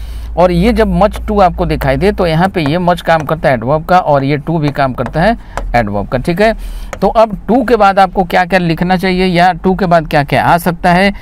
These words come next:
ये हम आपको सिखाते चले। तो to के बाद आपको preposition दिखाई पड़ सकता है, यहाँ पे आपको ये preposition दिखाई पड़ सकता है, आपको adjective दिखाई पड़ सकता है, आपको adverb दिखाई पड़ सकता है,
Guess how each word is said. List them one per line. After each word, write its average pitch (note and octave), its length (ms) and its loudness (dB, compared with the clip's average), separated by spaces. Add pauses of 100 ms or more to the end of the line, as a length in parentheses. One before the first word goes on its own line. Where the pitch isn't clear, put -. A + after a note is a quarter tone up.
(220)
ये F#3 120 2
हम D#3+ 140 2
आपको C#3 240 0
सिखाते C3+ 440 -4
चले। E3 240 -2
तो E3 100 -2
to D3 240 -4
के D#3+ 80 -2
बाद C3 220 0
आपको B2 240 -4
preposition A2+ 640 -6
दिखाई C#3 260 -2
पड़ C#3+ 200 -2
सकता D3 320 -6
है, C#3+ 240 -4 (540)
यहाँ D#3 200 4
पे D#3+ 120 0
आपको D3+ 240 2
ये C#3+ 120 0
preposition C#3 600 -4
दिखाई D3+ 240 0
पड़ D3+ 200 -2
सकता D3 320 -4
है, D#3 100 2
आपको B2 360 -2
adjective A2+ 440 -4
दिखाई D3 320 -2
पड़ D#3 180 -2
सकता D#3+ 360 -2
है, D#3 240 -2 (420)
आपको D#3 340 2
adverb B2+ 380 0
दिखाई D#3+ 280 0
पड़ D#3+ 200 0
सकता D#3 360 -4
है, D#3 260 0